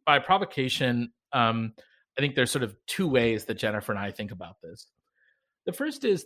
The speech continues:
that the idea of sexual citizenship is that all of us have the right to sexual self-determination.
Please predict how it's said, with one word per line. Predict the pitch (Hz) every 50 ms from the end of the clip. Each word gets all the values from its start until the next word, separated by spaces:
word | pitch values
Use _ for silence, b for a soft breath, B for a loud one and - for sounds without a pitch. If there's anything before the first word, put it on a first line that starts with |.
| _
that | 185 170 -
the | 202 - - -
idea | 190 208 185 - 277 320 339 320
of | 277 202
sexual | - - 175 - - 175 160
citizenship | 139 - 147 139 131 123 - 127 110 101 - - 135 104 98 - - - - -
is | 135 123
that | - 156 147 - -
all | 143 160 185 208 226
of | 214 180
us | 190 185 - - - _ _
have | - 139 139 127 123 123 123 120 120 - - _ -
the | 123 117
right | 110 101 98 95 90 78 - _ - - _ _ _ -
to | - 123
sexual | - 120 107 - - - 110 101
self-determination. | 90 - - 92 98 - - - - - - 92 80 71 64 - - - - -